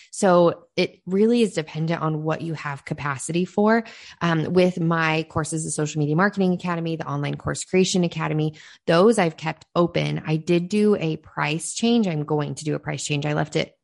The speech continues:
longer than I had planned to because of demand. But I am going to raise the price up. And that's kind of my, like, urgency, I guess, I, that I have. But it may eventually become an open close launch because of the amount of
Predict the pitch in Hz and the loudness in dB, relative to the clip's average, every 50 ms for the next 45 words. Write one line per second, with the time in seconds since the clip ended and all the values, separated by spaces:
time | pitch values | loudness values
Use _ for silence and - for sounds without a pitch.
0 | _ _ - 165 170 160 160 156 160 160 156 147 147 147 151 147 139 143 - _ | _ _ -4 0 2 4 4 4 4 2 0 0 0 -2 -2 -2 -4 -6 -8 _
1 | - 151 147 147 147 147 - 147 147 143 - - 143 147 147 151 151 139 139 143 | -4 -2 -2 -2 -4 -4 -6 -6 -6 -6 -8 -6 -4 -4 -4 -4 -2 -2 -2 -2
2 | 139 143 151 190 226 - - - - - - - _ _ _ - 240 254 247 208 | -2 0 0 -2 -2 -4 -8 -14 -20 -20 -20 -20 _ _ _ 0 4 4 6 6
3 | 185 185 - - - - _ - 170 170 165 165 165 - - 165 165 156 170 170 | 4 2 -2 -6 -16 -10 _ -4 -2 0 0 0 -2 -2 -2 -2 0 0 2 2
4 | 185 196 202 196 180 170 160 156 156 160 156 - - 165 160 151 156 160 156 156 | 2 2 2 2 0 0 -2 -4 -6 -8 -10 -6 -4 -4 -4 -2 -2 -4 -4 -4
5 | 156 160 156 156 151 156 156 - - 165 156 151 156 151 151 160 156 147 147 147 | -4 -4 -2 0 0 -2 -2 -6 -6 -4 -2 -2 -2 -2 -2 -4 -4 -2 -2 -4
6 | 147 147 151 151 - _ _ _ _ - 151 147 - - 160 151 147 147 143 135 | -4 -4 -6 -8 -10 _ _ _ _ -4 -4 -2 0 2 2 2 2 0 -2 -2
7 | - - 139 139 139 - _ _ - 151 151 156 151 139 - - 165 160 156 - | -4 -4 -6 -6 -6 -8 _ _ -6 -4 -4 -2 -4 -4 -4 -4 -4 -4 -4 -6
8 | - - 165 156 147 143 143 143 147 143 139 - - - - - _ - 190 190 | -2 0 0 2 2 0 0 -2 -4 -6 -6 -10 -14 -20 -20 -10 _ 2 4 4
9 | 180 - 185 190 190 190 214 226 233 247 247 233 202 180 170 160 151 - - 165 | 4 6 6 6 6 6 6 6 6 6 6 4 4 2 2 0 0 -2 -2 -2
10 | 160 156 151 151 147 - - 165 160 156 156 151 - 147 147 151 147 151 147 151 | -2 -2 -2 -4 -8 -6 -4 0 0 2 0 0 0 -2 -2 -2 -4 -4 -4 -4
11 | 147 147 151 156 151 151 151 - - 156 147 - - - - 156 151 160 151 156 | -4 -4 -2 -4 -4 -4 -6 -8 -12 -14 -14 -12 -6 -2 0 2 2 2 0 2
12 | 160 151 151 147 143 139 139 - - 139 139 - | 2 2 2 2 2 0 0 -2 -4 -6 -6 -8